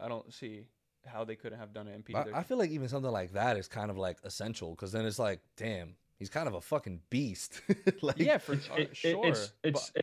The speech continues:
Speaker 1: I'm
Speaker 3: it's, it's
Speaker 1: saying
Speaker 3: little things adding to the, to the story, though. Do you know what I mean? That enhance the story. So
Speaker 1: I'm
Speaker 3: even if, let's say they, they kept the same storyline, right?
Speaker 1: For what,
Speaker 3: But
Speaker 1: Venom?
Speaker 3: for Venom, yeah, for Venom.
Speaker 1: Okay.
Speaker 3: And they made, it was rated R.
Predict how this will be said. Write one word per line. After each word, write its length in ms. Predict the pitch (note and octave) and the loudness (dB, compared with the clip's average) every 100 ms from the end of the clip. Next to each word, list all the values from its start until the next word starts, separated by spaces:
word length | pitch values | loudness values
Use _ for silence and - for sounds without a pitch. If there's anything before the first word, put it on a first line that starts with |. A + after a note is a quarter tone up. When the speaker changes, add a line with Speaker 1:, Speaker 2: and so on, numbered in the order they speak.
| D3 | 2
Speaker 1:
I'm 60 | |
Speaker 3:
it's, 60 | D#3+ | 2
it's 40 | |
Speaker 1:
saying 240 | F#3+ F#3+ D#3+ | 4 6 6
Speaker 3:
little 200 | E3+ E3 | 6 6
things 240 | E3+ C#3+ | 4 2
adding 400 | - C#3+ D3 C#3+ | 4 6 6 6
to 120 | C#3+ | 4
the, 120 | B2 A#2 - - | 0 -2 -4 -2
to 100 | A#2 | -2
the 60 | |
story, 400 | G2 - B2+ B2 G#2 | -2 2 4 4 0
though. 220 | F2 E2 - B2 | -6 -10 -10 0
Do 80 | |
you 80 | C3 | 2
know 80 | C3+ | 4
what 80 | C3+ | 4
I 80 | C3 | 2
mean? 260 | A#2+ B2+ | 2 2
That 180 | B2+ - - | 4 2 2
enhance 580 | B2+ A#2 C#3 D3 C#3 - | 0 2 4 6 4 0
the 180 | B2 | -4
story. 460 | A2 - G2 F2 F2 _ _ - | -4 -4 -4 -6 -12 _ _ 4
So 140 | D3+ | 4
Speaker 1:
I'm 60 | - | 6
Speaker 3:
even 220 | F#3+ G#3 | 6 6
if, 120 | G3 C#3+ | 6 6
let's 200 | F#3 G3 | 6 6
say 160 | G3+ F#3 | 4 6
they, 160 | D#3+ C#3+ | 4 4
they 100 | D3 | 4
kept 220 | C#3 D3 C#3+ | 4 4 2
the 60 | |
same 220 | B2+ B2 | 0 0
storyline, 440 | A2+ A2 G2+ F2 E2+ | 0 -2 0 -2 -6
right? 220 | F2+ A#2 - _ | -8 -8 -12 _
Speaker 1:
For 160 | - D3+ | -8 0
what, 200 | C#3+ A2 | 0 2
Speaker 3:
But 60 | A#2 | 8
Speaker 1:
Venom? 240 | B2 A3 - - - - - - _ | 8 8 0 -16 -20 -20 -20 -20 _
Speaker 3:
for 60 | C3+ | 2
Venom, 260 | C3 F#2+ | 4 2
yeah, 140 | G2+ E2+ - | -2 -4 -6
for 60 | |
Venom. 180 | G#2 F2+ | -6 -6
Speaker 1:
Okay. 200 | A#2+ A2+ E3 _ - | -6 -8 -12 _ 4
Speaker 3:
And 300 | B2 A#2+ B2 - _ _ - | 6 6 2 -8 _ _ -4
they 180 | A#2+ B2 | 4 6
made, 220 | B2 B2+ C3+ | 6 2 2
it 60 | |
was 140 | B2 A2 | 2 4
rated 200 | C3 B2 | 6 6
R. 320 | G2+ G2+ | 4 2